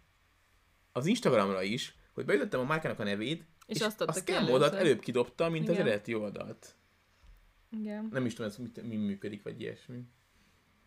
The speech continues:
Speaker 2: Nekem elég volt két maszkot rendelni egy hazai vállalkozókat népszerűsítő, nagyon híres Facebook csoportból,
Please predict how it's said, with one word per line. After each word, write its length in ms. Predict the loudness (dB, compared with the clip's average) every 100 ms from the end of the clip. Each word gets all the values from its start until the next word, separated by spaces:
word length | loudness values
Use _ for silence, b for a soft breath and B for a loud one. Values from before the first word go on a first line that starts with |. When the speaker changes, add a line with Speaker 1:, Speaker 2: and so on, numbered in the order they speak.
| _ _ _ _ _ _ _ _ _ _ _ _ _ _ _ _ _ _ _ _ _ _ _ _ _ _ _ _ _ _ B B B B B
Speaker 2:
Nekem 280 | -4 0 0
elég 260 | 2 0 4
volt 220 | 4 4
két 240 | -2 -2
maszkot 420 | -2 -6 -4 -6
rendelni 580 | -4 -6 -4 -4 -4 -6
egy 140 | -8 -10
hazai 300 | -6 -4 -2
vállalkozókat 720 | -2 -2 -2 -4 -8 -6 -6
népszerűsítő, 720 | -4 -6 -6 -8 -8 -8 -6
nagyon 280 | -6 -6 -6
híres 340 | -4 -6 -6
Facebook 400 | -6 -8 -6 -12
csoportból, 640 | -12 -10 -8 -8 0 0